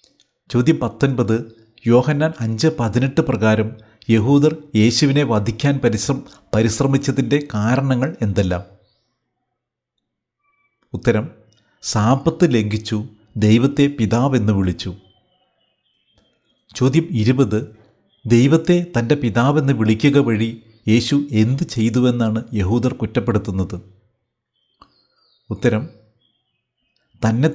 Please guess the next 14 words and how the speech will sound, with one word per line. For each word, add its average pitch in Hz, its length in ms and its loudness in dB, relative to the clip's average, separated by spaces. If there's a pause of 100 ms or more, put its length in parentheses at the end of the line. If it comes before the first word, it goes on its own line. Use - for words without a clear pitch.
തന്നെ 127 320 -2
ദൈവതുല്യനാക്കി. 110 1120 0 (1400)
ചോദ്യം 131 280 2
ഇരുപത്തിയൊന്ന്, 120 840 0 (320)
പൂരിപ്പിക്കുക. 113 720 0 (500)
പിതാവ് 135 400 2
ചെയ്തു 127 420 0
കാണുന്നതല്ലാതെ 117 920 0 (280)
പുത്രന് 143 720 -2
ഡാഷ് 113 500 -2 (340)
ഒന്നും 139 420 0 (220)
പ്രവർത്തിക്കുവാൻ 117 720 -2
സാധിക്കുകയില്ല. 107 920 -2 (520)
എന്നാൽ 131 380 0